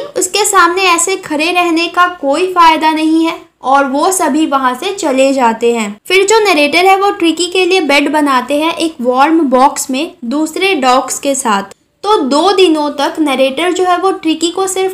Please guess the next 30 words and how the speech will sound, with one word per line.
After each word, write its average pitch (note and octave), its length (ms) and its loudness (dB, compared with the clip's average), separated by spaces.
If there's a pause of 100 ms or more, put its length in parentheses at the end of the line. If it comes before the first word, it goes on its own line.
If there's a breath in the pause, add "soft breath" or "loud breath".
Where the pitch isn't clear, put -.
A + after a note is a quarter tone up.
(120)
पानी C4 340 -2
ही F4 200 -2
देते C4+ 360 -4
हैं E4 240 -8 (120)
और F#4 220 2
कुछ F4 300 -6
नहीं D4 220 0
देते A3+ 360 -2
हैं। G#3+ 140 -4 (200)
तो G4+ 140 2
दूसरा E4 500 2
दिन E4 260 2
जो F#4 180 0
ट्रिकी E4+ 420 0
है F#4 200 0
वो F#4 140 -2
अपने F4+ 300 0
आसपास F4+ 560 2
के F#4+ 160 0
जगहों D#4 400 0
पर F#4 180 0
घूमने C#4 500 0
लगता D4 360 0
है D4+ 180 0
उस D#4+ 200 -4
प्लेस D4+ 360 0
को F#4+ 180 0
देखने C#4 500 0
के C4 200 2
लिए। G3+ 340 -2